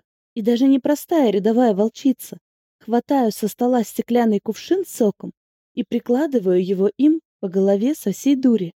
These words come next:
После чего, пока он мотает головой, рычит и приходит в себя,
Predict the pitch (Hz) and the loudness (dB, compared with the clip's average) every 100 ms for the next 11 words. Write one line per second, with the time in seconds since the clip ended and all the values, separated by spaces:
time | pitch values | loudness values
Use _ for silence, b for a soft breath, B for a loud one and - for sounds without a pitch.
0 | _ _ _ _ _ _ - 240 - 247 | _ _ _ _ _ _ -2 -2 -2 -4
1 | - 240 302 - _ _ 214 - 220 214 | -2 -2 -2 -6 _ _ -8 -2 0 0
2 | 214 208 226 202 175 208 240 233 214 165 | -2 -2 -2 -2 0 0 2 2 0 0
3 | _ _ _ 208 220 - - 208 - - | _ _ _ -2 -2 -2 -4 -6 -6 -6
4 | 220 - 226 185 - - 202 285 | -4 0 -2 -2 -12 -6 -2 -2